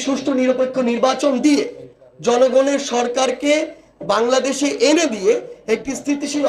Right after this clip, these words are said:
অবস্থায় নিয়ে যাওয়া, এই দুইটির সাথে আমাদের সবার এবং রাষ্ট্রের জনগণের গুরুত্বপূর্ণ কিছু স্বার্থ আছে। নাসির ভাই যে কথাটি বললেন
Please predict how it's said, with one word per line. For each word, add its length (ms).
অবস্থায় 480
নিয়ে 180
যাওয়া, 200
এই 80
দুইটির 340
সাথে 160
আমাদের 280
সবার 320
এবং 140
রাষ্ট্রের 520
জনগণের 480
গুরুত্বপূর্ণ 520
কিছু 200
স্বার্থ 240
আছে। 160
নাসির 340
ভাই 180
যে 60
কথাটি 340
বললেন 280